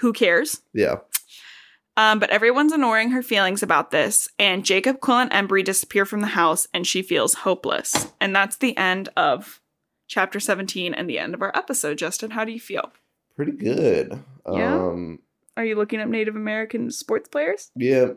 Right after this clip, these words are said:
Speaker 1: You finding anything cool, or can you not type and talk at the same
Speaker 2: I
Speaker 1: time?
Speaker 2: can't type and talk at the same
Speaker 1: So
Speaker 2: time,
Speaker 1: let's
Speaker 2: you
Speaker 1: just
Speaker 2: know
Speaker 1: keep
Speaker 2: that.
Speaker 1: talking. Justin, do you wanna end the podcast?
Speaker 2: Yeah, I keep,
Speaker 1: Okay,
Speaker 2: keep,
Speaker 1: so yeah, you
Speaker 2: uh,
Speaker 1: end the podcast
Speaker 2: yeah,
Speaker 1: right now.
Speaker 2: I'm
Speaker 1: You just
Speaker 2: gonna
Speaker 1: read about how, like, we have followers on Twitter, Justin. What's the
Speaker 2: Ye-,
Speaker 1: Twitter at?
Speaker 2: uh, the Twitter at is, uh,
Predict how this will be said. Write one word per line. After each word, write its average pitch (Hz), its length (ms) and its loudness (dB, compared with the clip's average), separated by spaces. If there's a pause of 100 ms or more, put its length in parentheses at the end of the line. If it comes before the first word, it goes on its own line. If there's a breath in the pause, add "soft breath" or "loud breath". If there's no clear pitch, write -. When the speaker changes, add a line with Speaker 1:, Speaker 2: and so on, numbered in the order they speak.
Speaker 1:
You 123 100 -6
finding 233 300 -2
anything 220 360 -4
cool, 262 280 2
or 247 100 6
can 233 160 -2
you 208 80 0
not 202 200 0
type 202 240 -2
and 196 80 -6
talk 202 240 -4
at 220 60 -14
the - 60 -14
same - 200 -6
Speaker 2:
I 110 80 4
Speaker 1:
time? - 100 -4
Speaker 2:
can't 143 180 0
type 92 180 0
and 90 100 -6
talk - 200 -2
at - 80 -14
the - 120 -14
same - 120 -6
Speaker 1:
So 330 120 8
Speaker 2:
time, 214 100 8
Speaker 1:
let's 214 200 4
Speaker 2:
you - 40 -2
Speaker 1:
just 381 160 -2
Speaker 2:
know - 60 -6
Speaker 1:
keep 330 120 4
Speaker 2:
that. - 80 -8
Speaker 1:
talking. 214 380 2
Justin, 214 320 -4
do 208 80 -6
you 208 80 -4
wanna 233 160 2
end 269 160 2
the 220 60 0
podcast? 277 720 -6
Speaker 2:
Yeah, 67 520 -8
I 85 40 -6
keep, - 260 -12
Speaker 1:
Okay, 302 200 4
Speaker 2:
keep, 214 80 4
Speaker 1:
so 226 100 2
yeah, 214 220 4
you 196 280 0
Speaker 2:
uh, - 40 4
Speaker 1:
end 254 120 4
the 233 60 2
podcast 220 540 -2
Speaker 2:
yeah, 202 40 0
Speaker 1:
right 202 140 0
now. - 220 -4
Speaker 2:
I'm 226 280 -4
Speaker 1:
You 262 80 6
just 269 180 4
Speaker 2:
gonna - 100 -2
Speaker 1:
read 240 120 2
about 226 220 4
how, 208 300 4
like, 196 180 2
we 190 120 2
have 185 120 0
followers 196 400 2
on 196 140 -2
Twitter, 196 240 -2
Justin. 208 320 -6
What's 208 160 -8
the 220 80 -4
Speaker 2:
Ye-, 240 60 -2
Speaker 1:
Twitter 220 260 2
at? 262 240 -2
Speaker 2:
uh, 110 320 2
the 110 140 -2
Twitter 165 360 0
at 117 300 4
is, 104 540 -2
uh, 92 340 0